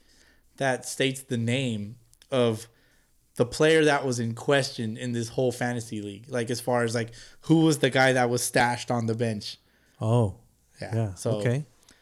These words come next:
Speaker 1: so we'll, uh, we'll
Speaker 2: Somebody claims to know.
Speaker 1: Yes, somebody claims to know. And so when that comes to fruition, we'll, we'll, we'll shout that podcast out.
Speaker 2: Excellent.
Speaker 1: Yes. So that, uh, that's all I got for the buffet, man, as far as, uh,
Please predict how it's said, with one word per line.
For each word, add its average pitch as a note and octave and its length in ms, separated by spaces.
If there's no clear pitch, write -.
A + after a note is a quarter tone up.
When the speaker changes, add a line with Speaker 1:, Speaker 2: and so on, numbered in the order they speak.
Speaker 1:
so A#2 300
we'll, B2 280
uh, A#2 280
we'll A#2 80
Speaker 2:
Somebody C#3+ 260
claims C3+ 340
to C#3+ 80
know. C3+ 280
Speaker 1:
Yes, A2 320
somebody A#2 340
claims A2 400
to - 80
know. G2+ 240
And G#2+ 240
so A2+ 400
when C3 200
that C#3 180
comes C3+ 180
to C3 80
fruition, A#2+ 500
we'll, A2+ 200
we'll, A2 180
we'll A2 140
shout G2+ 240
that G2+ 180
podcast - 460
out. A2 80
Speaker 2:
Excellent. G2+ 340
Speaker 1:
Yes. - 500
So C#3 160
that, D3 200
uh, C3+ 420
that's C3 180
all D#3 100
I C#3+ 60
got C3+ 220
for C3 120
the A#2 80
buffet, B2 400
man, A2+ 320
as A2+ 140
far B2 260
as, A#2 160
uh, A2+ 280